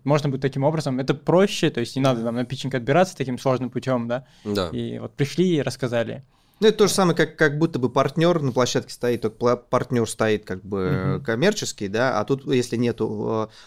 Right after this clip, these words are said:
Speaker 3: э, э, нету, допустим, средств, да, то есть возможность все равно о себе рассказать через, э, на нашу
Speaker 1: Абсолютно
Speaker 3: аудиторию.
Speaker 1: верно, да.
Speaker 3: Мы точно так же в свое время, а, на си джи-ивенте рассказали о б-, Animation Club'е.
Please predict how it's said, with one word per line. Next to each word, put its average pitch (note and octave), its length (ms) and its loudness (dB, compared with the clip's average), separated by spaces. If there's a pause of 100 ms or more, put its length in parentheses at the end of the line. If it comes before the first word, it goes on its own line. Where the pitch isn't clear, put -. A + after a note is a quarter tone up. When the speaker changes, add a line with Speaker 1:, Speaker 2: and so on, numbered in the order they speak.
(240)
Speaker 3:
э, A#2 140 0
э, - 20 0
нету, A#2 360 0
допустим, G#2 680 -4
средств, F#3+ 420 2
да, A#2 220 2
то G#2 180 0
есть A#2 220 0
возможность A#2 320 0
все - 80 -6
равно A#2+ 160 0
о A2+ 60 0
себе A2 220 -2
рассказать B2 460 -2
через, A2+ 460 -2
э, G2+ 720 -8
на A2 140 -2
нашу A2+ 240 -2
Speaker 1:
Абсолютно B2+ 280 -2
Speaker 3:
аудиторию. B2+ 180 0
Speaker 1:
верно, C3+ 320 -6
да. B2 140 -8
Speaker 3:
Мы E3 100 4
точно G3+ 300 4
так F3+ 240 2
же D3 240 2
в - 40 -10
свое B2+ 220 2
время, D3+ 320 4 (340)
а, G#2+ 440 0
на A2 120 -2
си A2 140 -10
джи-ивенте A2 800 -2
рассказали A#2 420 0
о A2 540 0 (180)
б-, C3+ 160 -6 (100)
Animation B2 480 0
Club'е. G#2 380 -2